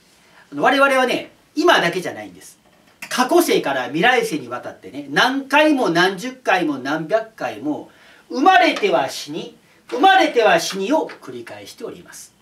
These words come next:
それで仏教では、我々のことをですね、修行と言いますね。今は人間界ですけど、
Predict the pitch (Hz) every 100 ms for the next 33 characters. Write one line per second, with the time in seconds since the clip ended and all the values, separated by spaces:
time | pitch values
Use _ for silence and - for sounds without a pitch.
0 | _ _ _ - 302 294 294 285 170 233
1 | - - _ _ _ 147 214 226 220 208
2 | 208 180 - - - - 269 277 285 277
3 | - - - - - - - _ _ -
4 | 330 415 320 196 196 190 196 196 139 117
5 | 107 - 101 92